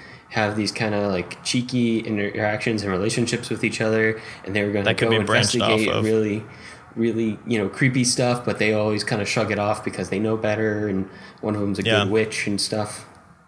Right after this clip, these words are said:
Speaker 2: Yeah, and I thought it was interesting, like, those elements of Johnny Depp's character where, you know, they turn him from a schoolmaster in the story into a detective,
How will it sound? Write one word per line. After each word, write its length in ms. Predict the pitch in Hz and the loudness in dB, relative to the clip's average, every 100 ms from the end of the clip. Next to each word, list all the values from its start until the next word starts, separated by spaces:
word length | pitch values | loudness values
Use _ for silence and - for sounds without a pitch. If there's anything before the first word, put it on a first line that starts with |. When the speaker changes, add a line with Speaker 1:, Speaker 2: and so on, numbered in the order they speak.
| _ _ - - - 165 | _ _ -20 -18 -14 -2
Speaker 2:
Yeah, 260 | 185 165 | 0 2
and 80 | 151 | 2
I 40 | |
thought 180 | 170 214 | 0 0
it 60 | 220 | 0
was 140 | 143 | 0
interesting, 580 | 156 185 - 139 120 110 - | -2 0 2 2 2 0 2
like, 280 | 117 113 - | 2 2 0
those 280 | 139 147 - | 0 2 0
elements 480 | 131 139 131 117 123 | 0 2 0 0 0
of 120 | 110 | 0
Johnny 280 | 117 117 110 | 2 2 2
Depp's 260 | 107 104 | 0 0
character 540 | - 117 131 127 104 101 | -2 0 0 0 -2 0
where, 360 | 107 101 98 - - - - | 2 2 0 -4 -20 -20 -8
you 100 | 127 | -2
know, 140 | 120 | 0
they 140 | 120 131 | 2 0
turn 260 | - 175 | 2 2
him 180 | 165 143 | 2 -2
from 220 | - 143 | 0 2
a 60 | 127 | 2
schoolmaster 640 | - 147 151 120 113 - | 2 0 2 2 2 2
in 80 | 113 | 0
the 60 | 104 | 0
story 400 | - 127 117 110 | 0 2 2 2
into 260 | 135 135 127 | 0 0 0
a 40 | |
detective, 760 | 104 110 123 127 - 101 98 | 0 0 0 0 -2 -4 -4